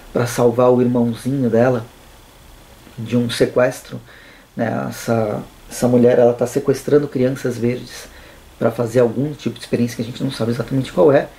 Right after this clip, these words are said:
E aí ela pede azu-, ajuda pro Amadeus Cho, que já tinha se isolado. E aí a gente vai descobrir a história do mundo de Sakar nesses últimos mil anos. O que que aconteceu?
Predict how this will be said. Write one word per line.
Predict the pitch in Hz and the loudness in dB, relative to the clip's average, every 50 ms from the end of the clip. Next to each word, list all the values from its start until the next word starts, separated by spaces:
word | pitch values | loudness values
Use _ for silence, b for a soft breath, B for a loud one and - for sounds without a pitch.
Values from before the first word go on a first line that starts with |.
| B B B B B B | B B B B B B
E | - 170 | 2 2
aí | 160 | 4
ela | 165 165 | 4 2
pede | 165 - 139 139 156 | 2 0 2 2 2
azu-, | 139 117 131 151 | 0 0 -2 -6
ajuda | 139 131 123 139 127 | -4 -4 -2 -2 -2
pro | 127 - - | 0 0 0
Amadeus | 120 127 123 120 127 135 | 0 0 0 0 0 -2
Cho, | - - - 95 92 | -2 -2 -2 -2 -2
que | - - | -2 -4
já | 139 | -6
tinha | 135 - - 120 123 123 | -6 -6 -6 -6 -6 -6
se | - - | -6 -6
isolado. | 120 127 156 160 139 120 135 165 165 156 160 - B B B B B B B B B B B B B - | -2 0 0 0 0 0 -2 -4 -6 -8 -10 -14 B B B B B B B B B B B B B 2
E | 151 | 2
aí | 139 135 139 | 4 4 2
a | 143 | 0
gente | 139 147 139 - 131 | -2 -6 -8 -4 -2
vai | 135 135 139 139 139 135 | 0 2 4 4 2 0
descobrir | 123 - - - 196 143 117 143 180 220 214 214 | -2 -6 -8 -6 -6 -2 0 0 0 0 -2 -2
a | - 147 | -2 -4
história | 147 - - - 170 185 180 165 | -4 -2 0 2 2 2 2 2
do | 165 147 | -2 -2
mundo | 151 151 147 143 | -4 -4 -4 -4
de | 139 | -6
Sakar | - - 147 - - 143 156 156 | -6 -8 -6 -4 -2 -2 0 0
nesses | 156 147 - - 143 127 | -2 -6 -8 -8 -8 -6
últimos | 135 135 - - 143 143 147 143 | -6 -8 -6 -6 -8 -6 -4 -4
mil | 143 151 160 139 123 | -4 -2 0 2 2
anos. | 123 123 123 123 131 - - - | 2 0 -2 -6 -8 -10 -10 -12
O | B B B B B B B B | B B B B B B B B
que | - - 131 | -10 -6 0
que | - | 0
aconteceu? | 139 - 131 120 - 135 135 - - - - 120 | 0 0 0 0 0 -2 -4 -4 -6 -8 -8 -10